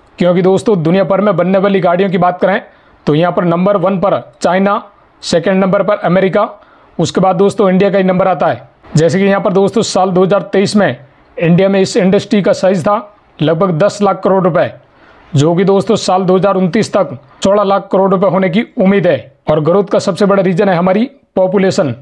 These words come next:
और उनकी बढ़ती हुई डिमांड, क्योंकि अगर आज आपके पास कोई भी, मान लीजिए, फोर व्हीलर गाड़ी नहीं है, तो आप भी यहाँ पर आने वाले चार से लेकर पाँच सालों में एक गाड़ी जरूर खरीदेंगे, या अगर आपके पास है तो उसको चेंज करेंगे।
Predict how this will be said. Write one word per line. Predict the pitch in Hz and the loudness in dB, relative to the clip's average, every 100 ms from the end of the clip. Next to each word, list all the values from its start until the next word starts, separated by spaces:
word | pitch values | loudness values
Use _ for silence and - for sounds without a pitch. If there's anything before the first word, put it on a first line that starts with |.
| - - | -14 -4
और | 160 175 | 0 0
उनकी | 185 185 | 0 2
बढ़ती | 180 190 196 | 0 2 0
हुई | 214 | 0
डिमांड, | 269 220 190 175 127 | -2 -2 0 -2 -6
क्योंकि | - - 180 190 | -10 -4 0 2
अगर | 180 202 | 2 2
आज | 196 190 | 0 0
आपके | 185 - | -2 -2
पास | 202 196 - | -2 -2 0
कोई | 190 190 | 0 2
भी, | 202 | 2
मान | 185 185 | 2 0
लीजिए, | 196 185 | 0 -2
फोर | - 185 190 | 0 0 0
व्हीलर | 196 196 | 2 2
गाड़ी | 185 196 | 2 2
नहीं | 202 196 | 2 2
है, | 202 - _ _ _ _ 156 | 0 -4 _ _ _ _ -2
तो | |
आप | 165 175 | 0 0
भी | 202 | 0
यहाँ | 190 185 | 0 0
पर | 190 | -2
आने | 175 190 | 0 0
वाले | 202 170 127 - | 0 -2 -6 -4
चार | 175 185 | -2 -2
से | - | -2
लेकर | 190 196 185 | -2 0 0
पाँच | 175 190 185 | 0 -2 -2
सालों | 196 | 0
में | 196 | 0
एक | 180 180 165 | -2 -2 -2
गाड़ी | 180 208 254 _ _ 143 | 0 0 -4 _ _ -2
जरूर | 233 208 | 0 0
खरीदेंगे, | 175 185 185 175 - - _ _ _ | 0 0 0 0 -4 -10 _ _ _
या | 151 170 | -2 0
अगर | 175 196 | 0 0
आपके | 185 196 | 0 -2
पास | 190 185 | 0 0
है | 190 - - _ _ - | 0 -2 -10 _ _ -2
तो | 170 | -2
उसको | 196 185 | 0 -2
चेंज | - 202 180 | 0 -2 0
करेंगे। | 190 175 | 0 0